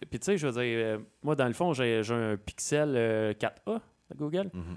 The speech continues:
Speaker 1: Puis, euh, vois-tu, mon téléphone, euh, je le, je le prends, mettons, là, puis l'utilisation que j'en fais dans ma journée, là, quand je le branche, il me reste encore entre cinquante pour cent puis soixante pour cent d'électricité.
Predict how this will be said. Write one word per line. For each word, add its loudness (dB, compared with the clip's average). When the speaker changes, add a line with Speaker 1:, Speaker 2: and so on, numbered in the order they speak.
Speaker 1:
Puis, -4
euh, 2
vois-tu, -2
mon 0
téléphone, 0
euh, 0
je -4
le, 2
je -6
le 4
prends, 0
mettons, 0
là, 2
puis -4
l'utilisation 0
que -2
j'en -2
fais -2
dans 0
ma 0
journée, 0
là, 0
quand 0
je -4
le 4
branche, 0
il -8
me -6
reste -6
encore 0
entre -4
cinquante -4
pour -16
cent -
puis -
soixante -4
pour -6
cent -8
d'électricité. -10